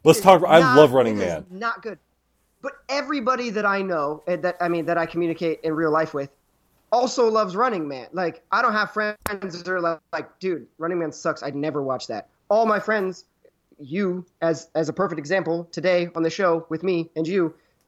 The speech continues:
Speaker 2: love Running Man too.
Speaker 1: Yeah, it, I mean,
Speaker 2: We all
Speaker 1: it's,
Speaker 2: love it,
Speaker 1: I remember
Speaker 2: but it's
Speaker 1: Richard,
Speaker 2: not good.
Speaker 1: I remember Richard Dawson in that one and Jesse the Body Ventura.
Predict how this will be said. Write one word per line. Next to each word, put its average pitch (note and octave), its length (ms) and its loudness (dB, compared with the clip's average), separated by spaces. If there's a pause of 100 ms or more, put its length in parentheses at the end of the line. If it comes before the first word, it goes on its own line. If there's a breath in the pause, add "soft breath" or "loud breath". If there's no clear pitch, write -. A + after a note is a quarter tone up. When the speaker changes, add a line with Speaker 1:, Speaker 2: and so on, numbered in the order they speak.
(160)
Speaker 2:
love G#3 180 0
Running A3+ 220 2
Man A3+ 180 0
too. A3 260 -6 (1120)
Speaker 1:
Yeah, F3 140 -4 (120)
it, D3 160 2
I D3 40 4
mean, D3 60 6
Speaker 2:
We D#3 60 4
all D#3 60 4
Speaker 1:
it's, D3+ 80 4
Speaker 2:
love D#4 140 2
it, - 80 -4
Speaker 1:
I C#3+ 80 6
remember D#3+ 240 4
Speaker 2:
but - 20 2
it's - 60 0
Speaker 1:
Richard, G#3 180 2
Speaker 2:
not B3 240 -2
good. D4+ 380 -2 (180)
Speaker 1:
I D3 60 6
remember F3 260 4
Richard D#3 300 0
Dawson D3+ 340 4
in C3+ 60 -4
that A#2 160 2
one A#2 100 0
and A#2 140 -2
Jesse C#3 240 0
the C3+ 80 -6
Body C#3 240 2
Ventura. C3+ 560 -2